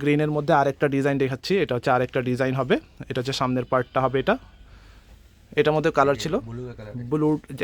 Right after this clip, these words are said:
Speaker 1: এখন যে কালারটা দেখিয়েছিলাম ওটারই কালার হবে, সেম ডিজাইন, just কালারটা চেঞ্জ হবে। ব্যাক সাইডে আপনার ছিটা কাজ করা আছে, প্যান্টের কাপড় হবে এক কালার। এটা হচ্ছে হাতার পার্টটা হবে এটা স্লিভস পার্ট, ওড়নাটা হচ্ছে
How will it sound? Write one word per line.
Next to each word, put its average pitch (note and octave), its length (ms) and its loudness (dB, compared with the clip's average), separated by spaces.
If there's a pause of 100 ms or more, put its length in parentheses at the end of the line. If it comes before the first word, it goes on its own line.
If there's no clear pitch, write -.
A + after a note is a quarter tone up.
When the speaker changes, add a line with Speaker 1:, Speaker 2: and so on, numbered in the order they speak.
(120)
Speaker 1:
এখন D#3 180 -2
যে D3+ 100 2
কালারটা D3 300 4
দেখিয়েছিলাম D#3 400 0 (140)
ওটারই C#3 340 0
কালার C3 280 4
হবে, C3+ 160 0 (140)
সেম C#3 140 0 (100)
ডিজাইন, D#3 260 0
just C3 200 -2
কালারটা B2+ 360 0
চেঞ্জ A#2 220 0
হবে। G#2 140 -6 (420)
ব্যাক B2+ 200 6
সাইডে C#3+ 240 2
আপনার C#3+ 180 -4
ছিটা C#3+ 180 0 (100)
কাজ C#3 100 4 (100)
করা C#3+ 220 6
আছে, - 140 0 (160)
প্যান্টের C3+ 320 -2
কাপড় C3 320 -2
হবে B2+ 160 0 (140)
এক - 160 -6
কালার। E3 240 6 (580)
এটা B2+ 140 -2
হচ্ছে C3 220 2
হাতার C3 340 4
পার্টটা C3+ 340 4
হবে C#3 140 2
এটা C#3 180 0
স্লিভস - 320 -2
পার্ট, E3+ 180 6 (100)
ওড়নাটা B2 300 0
হচ্ছে B2 140 -2